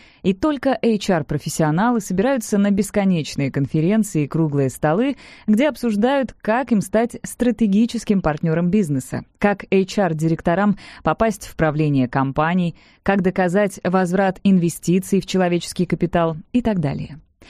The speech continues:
Среди названий подобных конференций попадаются и совсем апокалиптические, которые называются как-нибудь вроде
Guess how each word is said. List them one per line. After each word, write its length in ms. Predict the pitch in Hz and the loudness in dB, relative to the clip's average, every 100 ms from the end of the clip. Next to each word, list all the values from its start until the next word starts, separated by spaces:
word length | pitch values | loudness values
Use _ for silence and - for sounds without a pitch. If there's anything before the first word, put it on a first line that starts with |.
| - - - | -20 -20 -14
Среди 420 | - 196 180 185 | 2 2 4 2
названий 580 | 175 175 185 214 170 147 | 2 2 2 2 2 2
подобных 540 | 160 156 160 156 156 | 0 0 2 2 0
конференций 720 | - 180 226 254 320 285 302 | 0 0 2 0 0 0 -2
попадаются 600 | 269 269 226 233 294 - 226 | 0 0 0 0 -2 0 -2
и 40 | |
совсем 480 | - 180 - 247 233 | 0 -4 0 0 2
апокалиптические, 1300 | 226 220 226 220 226 - 262 220 151 - - - - | 0 0 0 2 0 0 0 0 -4 -8 -10 -10 -12
которые 400 | - 180 214 190 | -4 0 2 2
называются 500 | 170 160 170 208 - | 0 0 0 0 -2
как-нибудь 440 | 160 165 156 147 - | -4 -2 0 -2 0
вроде 400 | 180 175 185 | 0 2 2